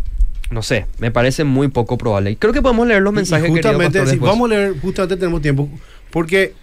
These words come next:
Speaker 2: esa es la base de lo que dice el apóstol Pedro. Ustedes no lo vieron, dice, pero
Speaker 1: Mm.
Speaker 2: nosotros sí.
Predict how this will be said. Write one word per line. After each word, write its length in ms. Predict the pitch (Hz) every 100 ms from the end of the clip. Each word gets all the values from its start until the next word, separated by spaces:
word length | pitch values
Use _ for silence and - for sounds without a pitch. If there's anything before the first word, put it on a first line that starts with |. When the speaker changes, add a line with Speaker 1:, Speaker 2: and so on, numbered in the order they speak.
| - -
Speaker 2:
esa 240 | 160 175 226
es 60 |
la 100 | 233
base 320 | 175 175 214 214
de 80 |
lo 140 | 196 190
que 100 | 185
dice 280 | 156 156 180
el 60 |
apóstol 360 | 143 147 165 156
Pedro. 400 | 131 123 117 117
Ustedes 720 | 175 143 - 175 208 233 - - - - - - - -
no 320 | 123 151 180
lo 160 | 208 165
vieron, 420 | 151 214 311 262
dice, 300 | 139 117 110
pero 240 | 104 156 185
Speaker 1:
Mm. 40 |
Speaker 2:
nosotros 440 | 170 156 185 233 156
sí. 240 | 143